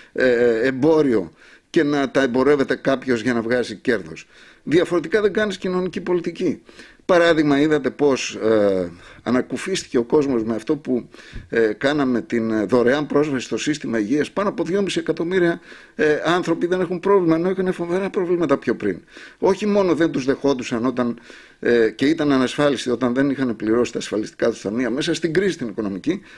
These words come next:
αλλά τους ζήταγαν και ειστήριο, ακόμα και εκείνο το τάλιρο, το ρημάδι, με συγχωρείτε για την έκφραση. Ε, είναι δηλαδή, έχουμε να κάνουμε, για να τελειώνω, ε, με μία νοοτροπία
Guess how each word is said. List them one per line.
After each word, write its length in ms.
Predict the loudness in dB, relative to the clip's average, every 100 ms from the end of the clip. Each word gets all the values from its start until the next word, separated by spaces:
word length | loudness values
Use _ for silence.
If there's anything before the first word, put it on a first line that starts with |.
| -20 -8
αλλά 220 | 0 0
τους 140 | 0 -2
ζήταγαν 360 | 0 0 0
και 100 | 0
ειστήριο, 360 | 0 0 0 2
ακόμα 260 | 2 -2 -2
και 120 | -4
εκείνο 280 | -4 -4 0
το 120 | -2
τάλιρο, 520 | 2 2 4 4 2
το 140 | 4
ρημάδι, 380 | 2 4 2 2
με 120 | 0
συγχωρείτε 380 | 0 2 2 2
για 120 | 0
την 160 | 2 2
έκφραση. 420 | 2 -2 -8 -12 _ -20 -20 -20 -20 -20 -2
Ε, 360 | 2 4 4 0 -4 _ -20 _
είναι 260 | 2 2
δηλαδή, 540 | 2 2 2 2 2 4
έχουμε 260 | 2 0
να 100 | 0
κάνουμε, 360 | 0 0 -2 -4
για 120 | -6
να 80 | -6
τελειώνω, 460 | -4 -2 -2 -4 -12 _ -20 -20 -20 -8
ε, 380 | 0 2 2 0
με 120 | -2
μία 320 | 0 0 -2
νοοτροπία 1000 | 0 0 0 0 -2 0 2 4 4 0